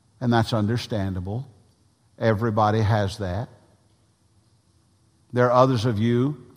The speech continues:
who occasionally will have a wave to come in, a wave of sadness and, and so on. Well, so it was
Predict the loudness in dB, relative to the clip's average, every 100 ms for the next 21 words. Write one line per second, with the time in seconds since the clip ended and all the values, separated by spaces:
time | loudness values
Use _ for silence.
0 | -20 _ _ _ _ _ -2 0 2 -2
1 | 0 2 4 4 2 2 2 2 2 2
2 | 0 0 0 0 -4 -6 -2 0 0 0
3 | -2 -6 -14 -20 _ _ _ _ _ -12
4 | -4 0 2 0 -2 -4 0 0 0 -4
5 | -6 -6 -4 -4 -4 -4 -4 -4 -4 -4
6 | -8 -10 -12 -16 _ _ _ _ _ _
7 | -2 -2 2 2 2 4 6 6 4 -4